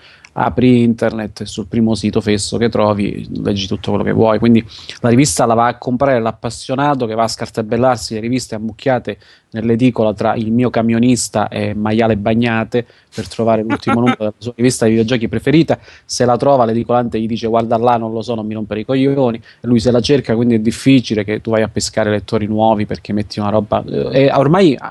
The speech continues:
Speaker 1: anche sulle riviste consolidate, e parlo anche qui per esperienza, eh, personale, professiona-, barra professionale,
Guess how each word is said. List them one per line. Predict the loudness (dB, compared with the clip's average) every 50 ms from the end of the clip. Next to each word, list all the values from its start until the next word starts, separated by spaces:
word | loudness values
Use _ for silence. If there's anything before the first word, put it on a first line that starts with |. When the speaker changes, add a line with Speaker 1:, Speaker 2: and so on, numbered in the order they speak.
| -12 _
Speaker 1:
anche | -2 -2 0 0 0 0 0 0 0 -4 _ _ _ _ _ _ _ _ _ -20 _ _ _ -20 -18 -18 -16 -16
sulle | -14 -8 -4 0
riviste | 2 2 2 2 0 0 0
consolidate, | 0 2 0 0 0 0 0 2 2 2 4 4 4 2 2 0 -4 -6 -6
e | -6 -10 -12 -4
parlo | -2 0 0 2 0 0
anche | -2 0 -2 -2 -2 -2 -6
qui | -2 0 0 2
per | 2 2 2
esperienza, | 2 0 -2 -2 0 0 0 0 2 2 2 2 0 -2 -4 -6
eh, | -8 -8
personale, | -10 -10 -8 -4 -2 0 2 2 0 0
professiona-, | -2 -2 -4 -4 -4 -2 0 0 2 2 2
barra | 2 0 0 2 0 0 -2
professionale, | -4 -6 -8 -8 -10 -8 -6 -4 -2 -2 -2 -2 -2 -4